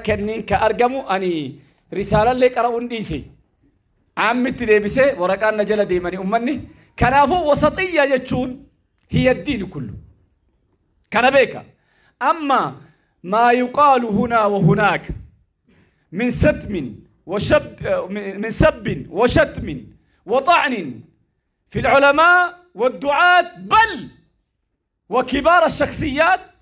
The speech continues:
Abba ma fedhe yoo ta'u, osoo ulamaa iyyuu ta'uu baate, nama naggaadee kenna iyyuu nama ta'an hin barbaanne.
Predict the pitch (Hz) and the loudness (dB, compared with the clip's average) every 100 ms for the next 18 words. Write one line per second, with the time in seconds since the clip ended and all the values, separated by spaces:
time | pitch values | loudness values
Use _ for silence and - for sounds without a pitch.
0 | _ _ - 285 302 330 294 349 339 294 | _ _ 0 0 2 0 0 2 2 4
1 | 294 269 262 269 254 277 294 294 294 269 | 2 0 -2 0 0 0 -2 -4 -2 0
2 | 254 208 185 156 - - 165 208 294 320 | 2 0 -2 -8 -10 -18 -8 -2 2 2
3 | 302 302 - _ _ 180 247 202 170 320 | 2 0 -8 _ _ -4 -2 -2 2 2
4 | 311 311 302 262 277 269 262 247 247 208 | 4 2 2 0 0 -2 -2 -6 -6 -6
5 | 208 202 170 131 135 | -4 -4 -4 -8 -10